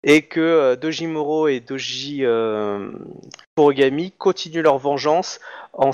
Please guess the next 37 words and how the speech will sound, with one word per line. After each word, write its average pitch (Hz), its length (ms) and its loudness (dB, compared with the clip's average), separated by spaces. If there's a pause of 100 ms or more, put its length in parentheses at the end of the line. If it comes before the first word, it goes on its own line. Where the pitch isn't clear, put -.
(120)
en 151 140 4
tant 147 160 0
que 143 140 -2
simple 175 400 0
ronin 147 480 0
avec 131 280 -2
une 143 120 -2
interdiction, 165 760 -2 (400)
euh, 127 180 4
de 131 120 -4
trouver, 156 580 0
euh, 120 380 -2 (140)
un 131 80 -6
refuge 147 460 -4
dans 147 100 0
une 139 180 -6
famille, 143 560 -2 (720)
on 113 80 -4
va 113 120 4
dire 131 220 -4
au 143 60 2
moins 143 220 0
pendant 123 260 -4
une 123 100 -4
dizaine 123 340 -2
d'années, 139 380 0
pour 113 240 -10
pas 120 140 2
que - 80 -12
ça 127 80 -6
soit - 160 -6
du 113 80 -12
foutage - 300 -4
de 113 100 -2
gueule, 127 200 2
genre, 123 220 2
ah, 262 220 4